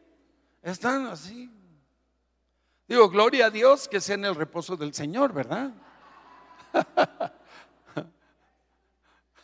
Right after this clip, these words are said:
Pero fíjense, qué sencillo y qué profundo. Jesús dijo, "El que quiera venir en pos de mí, niéguese a sí mismo,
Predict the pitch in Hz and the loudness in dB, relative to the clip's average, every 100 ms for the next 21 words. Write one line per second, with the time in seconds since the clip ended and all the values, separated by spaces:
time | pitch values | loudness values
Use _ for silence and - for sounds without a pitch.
0 | - - - 440 - - 240 _ _ _ | -10 -10 -6 -8 -6 -8 -8 _ _ _
1 | _ _ _ _ _ 233 226 285 320 320 | _ _ _ _ _ 4 4 4 4 4
2 | - 180 135 - - - - _ _ _ | 4 0 0 -8 -20 -20 -20 _ _ _
3 | _ _ _ - 294 - 330 320 285 285 | _ _ _ -2 0 4 2 2 0 2
4 | 277 277 262 - 254 262 262 247 190 151 | 0 2 -4 2 0 2 -2 2 0 0
5 | - - _ _ _ _ _ _ _ _ | -12 -20 _ _ _ _ _ _ _ _
6 | _ _ _ _ _ _ _ _ _ _ | _ _ _ _ _ _ _ _ _ _
7 | 202 262 220 269 302 233 202 202 196 240 | 0 0 0 2 2 2 0 -2 -4 0
8 | 240 208 220 214 185 202 175 190 214 202 | 0 0 -6 -10 -6 -6 -6 -8 -8 -6
9 | 190 208 214 214 196 180 - 170 175 185 | -4 -4 -4 -6 -4 -6 -6 -8 -8 -8
10 | 185 170 131 123 | -10 -12 -14 -14